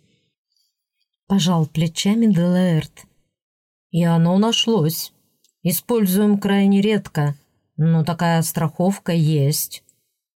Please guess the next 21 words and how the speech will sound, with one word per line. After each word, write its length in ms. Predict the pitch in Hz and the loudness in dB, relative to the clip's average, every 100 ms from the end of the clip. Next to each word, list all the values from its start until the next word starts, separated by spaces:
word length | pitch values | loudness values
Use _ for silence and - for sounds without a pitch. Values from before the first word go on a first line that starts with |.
| - | -2
Иначе 580 | 165 190 220 - 175 | 0 0 -2 -2 -2
из-за 260 | 165 147 180 | 0 0 0
уровня 480 | 190 190 165 165 165 | 0 0 0 0 0
смертности 720 | 170 175 190 190 165 - 160 | -2 -2 -2 -2 -2 -2 -4
во 100 | 160 | -2
дворце 580 | 151 165 143 - 170 175 | -2 -4 -4 -4 -2 -2
во 120 | 165 | -2
времена 440 | 147 165 160 175 | 0 0 2 0
моего 320 | 175 165 170 | 0 0 -2
плохо 500 | 165 170 170 185 165 | -2 -2 0 0 -4
контролируемого 1120 | 151 165 160 170 170 170 185 175 165 165 156 160 | -2 -2 -2 -2 0 0 0 0 0 0 0 0
детства 580 | 147 160 156 - 170 175 | 0 -2 -2 -4 -4 -2
разбежались 760 | 165 151 180 180 185 180 160 | -2 -2 -2 -2 -2 -2 -2
бы 220 | 160 180 - _ _ | -2 -4 -8 _ _
и 120 | 175 | -4
все 220 | - 190 | -2 -4
придворные, 760 | 175 180 165 180 226 180 156 143 _ _ - | -2 -2 0 0 0 0 0 -4 _ _ -4
и 120 | 151 | -4
вся 340 | - 180 170 | -2 -2 0
обслуга». 600 | 170 - 208 214 160 143 - _ _ _ _ _ _ _ _ _ _ _ _ _ _ _ _ | -2 -2 0 0 0 -4 -6 _ _ _ _ _ _ _ _ _ _ _ _ _ _ _ _
«Э, 480 | 214 214 214 208 | -2 0 2 0